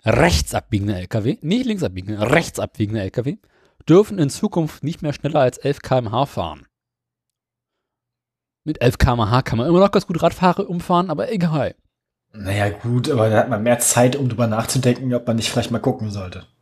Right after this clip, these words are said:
Speaker 1: Da ist der Schmerz bei elf K M H länger.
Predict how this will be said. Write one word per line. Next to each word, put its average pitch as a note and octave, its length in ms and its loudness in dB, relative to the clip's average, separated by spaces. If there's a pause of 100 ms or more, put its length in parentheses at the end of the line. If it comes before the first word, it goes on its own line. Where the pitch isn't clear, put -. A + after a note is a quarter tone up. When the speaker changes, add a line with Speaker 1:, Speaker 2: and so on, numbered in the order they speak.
Speaker 1:
Da - 80 -12
ist - 300 -2
der G2+ 120 2
Schmerz A#2 500 0
bei - 140 -6
elf C3 340 4
K A#2 200 4
M G#2 140 -2
H G#2 120 2
länger. F#2 440 0